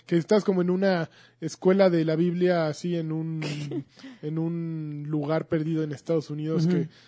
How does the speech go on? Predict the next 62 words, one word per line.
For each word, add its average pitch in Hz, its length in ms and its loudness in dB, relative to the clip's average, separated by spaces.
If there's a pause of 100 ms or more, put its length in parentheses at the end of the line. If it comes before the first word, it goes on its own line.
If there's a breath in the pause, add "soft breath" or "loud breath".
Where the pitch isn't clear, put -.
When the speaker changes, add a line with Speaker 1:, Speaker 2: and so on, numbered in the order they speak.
(220 soft breath)
Speaker 1:
que 147 120 -8
de 143 440 0
repente 156 260 -2
veías 165 160 2
un 175 100 -2
pasillo 165 360 0
y 156 80 2
había 156 180 0
una 156 140 -2
cruz 160 260 2
al 156 140 0
fondo 156 340 0
y 247 40 8
Speaker 2:
Mm, 247 40 8
Speaker 1:
que 175 80 4
Speaker 2:
ujú. 214 220 2
Speaker 1:
te 233 60 2
salían 196 340 6
del 185 160 2
techo 180 260 0
una 180 160 0
sangre 170 560 0
y 160 60 -4
no 170 100 -2
sé 170 100 -2
qué. 175 100 -10 (360 soft breath)
Sí, 202 200 -4
me 139 120 -4
dio 131 100 -2
Speaker 2:
Sí, 269 60 4
hay 277 80 4
Speaker 1:
frío. 330 120 4
Speaker 2:
uno, 285 100 2
hay 277 140 2
unos 302 140 2
Speaker 1:
Sí, - 80 0
Speaker 2:
como, 165 240 8
Speaker 1:
me - 80 4
dio 277 160 2
frío. 254 160 -6
Speaker 2:
no, 254 60 -4
no 330 120 0
son 359 160 -2
como 285 220 -2
flashbacks, 208 540 0
son 254 120 -2
más 254 140 -2
bien 254 100 -2
como 247 180 -4
alucinaciones 170 600 -2
Speaker 1:
Ah, - 20 -2
como 175 140 2
Speaker 2:
que 165 100 4
este 151 140 0
Speaker 1:
alucinaciones, 160 240 2
Speaker 2:
personaje 175 180 0
Speaker 1:
sí. - 60 -8
Speaker 2:
tiene, 180 240 0
porque - 240 -4
ti-, 196 180 -8
eh, 202 220 0
él, 226 160 0